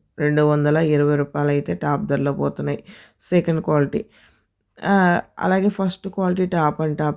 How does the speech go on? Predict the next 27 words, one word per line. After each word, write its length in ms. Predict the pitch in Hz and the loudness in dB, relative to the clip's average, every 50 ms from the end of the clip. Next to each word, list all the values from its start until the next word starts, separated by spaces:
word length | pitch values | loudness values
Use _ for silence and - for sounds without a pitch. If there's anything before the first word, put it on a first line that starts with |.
| - 151 | -2 -4
rate 220 | 143 147 - 156 | -4 -4 -4 -6
చూసుకుంటే 400 | 151 151 - - 151 143 147 143 | -6 -6 -8 -10 -4 -2 0 0
కనుక 180 | 139 139 - 180 | 0 0 0 0
రెండు 260 | 165 160 156 156 180 | 0 0 2 2 2
వందల 280 | 180 185 185 185 185 | 4 4 4 4 4
ఇరవై 360 | 185 175 160 147 139 139 147 147 | 2 2 2 2 2 2 2 0
రూపాయల 320 | 147 143 - 147 151 156 | 0 -2 -2 -2 0 0
నుంచి 480 | 151 151 147 147 147 - 185 214 214 - - | 0 -2 -2 -4 -2 0 -2 -2 -2 -2 -4
రెండు 220 | 156 156 156 156 165 | -2 -2 2 2 4
వందల 280 | 165 170 165 165 165 | 4 4 2 2 4
యాభై, 560 | 165 160 151 147 143 143 143 147 156 190 262 - _ - - - - - - _ _ _ - - | 4 4 6 6 6 6 4 4 2 2 0 -2 _ -20 -20 -20 -20 -20 -20 _ _ _ -10 -2
ర-, 340 | - 185 180 175 170 - - | 2 2 4 4 4 2 4
రెండు 320 | 170 180 170 170 175 175 | 4 4 6 6 6 6
వందల 220 | 175 175 170 170 170 | 6 6 6 6 6
ఎనభై, 540 | 165 160 151 147 151 151 151 180 214 220 - - | 6 6 6 4 4 2 4 4 2 2 2 -2
మూడు 300 | 165 160 165 165 160 160 | 0 2 2 4 6 6
వందలు 320 | 160 156 151 156 165 165 | 4 4 2 2 2 2
అయితే 260 | 160 156 151 - - | 2 2 2 0 -2
టాప్ 300 | - - 156 147 143 143 | -2 0 0 0 0 0
ధర 180 | 143 147 143 143 | 0 0 0 0
పోతుంది. 580 | 143 143 139 139 - - 147 143 143 - - _ _ _ _ - _ _ - | 0 -2 -4 -4 -4 -6 -6 -4 -4 -4 -6 _ _ _ _ -20 _ _ 0
పలంనేర్ 420 | 180 185 190 190 196 196 196 190 180 | 2 4 4 6 6 4 4 4 4
మార్కెట్ 580 | 175 170 160 151 151 - 175 180 180 _ - | 4 2 2 0 0 -2 -4 -6 -6 _ -4
టాప్ 260 | 165 156 151 151 151 | -2 0 0 0 0
ధర 220 | 151 147 139 151 190 | 0 0 2 2 0
మూడు 360 | 202 180 151 151 151 143 143 | 0 0 0 2 2 4 2
వందలు. 400 | 143 139 139 139 143 139 135 | 2 2 2 0 0 0 -2